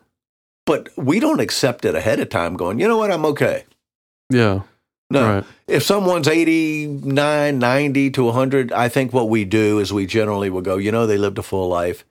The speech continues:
Speaker 1: They're not
Speaker 2: Right,
Speaker 1: pro-,
Speaker 2: yeah.
Speaker 1: they're probably not
Speaker 2: Right.
Speaker 1: gonna make it. They've got pneumonia and it sets in," and we sort of accept that. But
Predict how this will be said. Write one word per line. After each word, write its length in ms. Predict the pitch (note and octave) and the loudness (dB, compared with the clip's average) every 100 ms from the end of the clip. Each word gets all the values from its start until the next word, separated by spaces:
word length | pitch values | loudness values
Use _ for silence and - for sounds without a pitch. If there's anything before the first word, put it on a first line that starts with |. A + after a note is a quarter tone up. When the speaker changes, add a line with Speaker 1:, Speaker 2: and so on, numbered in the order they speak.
| _ _ _ _ _ _ _ _ _ - - | _ _ _ _ _ _ _ _ _ -6 0
Speaker 1:
They're 240 | C3 C3+ | 2 2
not 200 | G#2+ A2 | 2 2
Speaker 2:
Right, 160 | A2 G#2 | 2 4
Speaker 1:
pro-, 140 | A2+ | 2
Speaker 2:
yeah. 120 | A2+ | 4
Speaker 1:
they're 140 | C#3 G2+ | 2 0
probably 540 | - C3+ C#3 B2 B2+ | 0 0 2 2 2
not 180 | A#2+ G#2+ | 2 2
Speaker 2:
Right. 100 | G#2 | 2
Speaker 1:
gonna 120 | G#2+ | 2
make 300 | G#2 G2+ G2+ | 0 0 0
it. 140 | G#2+ G2+ | -2 -2
They've 160 | F#2 | 0
got 200 | G#2+ F#2+ | 0 0
pneumonia 520 | G2+ F#2+ F#2+ G2 G2 | -2 0 0 0 -2
and 280 | G2 F2+ F#2+ | -2 -2 -4
it 60 | D2+ | -4
sets 380 | - G2 - G#2 | -2 -2 -2 -2
in," 320 | F2 F2 E2+ | -2 -4 -6
and 220 | E2+ E2 G2 | -8 -6 -2
we 120 | A#2+ | -2
sort 380 | - D#3+ D#3+ D3 | 0 0 0 2
of 60 | |
accept 420 | A#2+ - B2 G#2+ G2 | 0 0 0 0 -2
that. 260 | D2 - | -2 -2
But 200 | G#2 - | -6 -6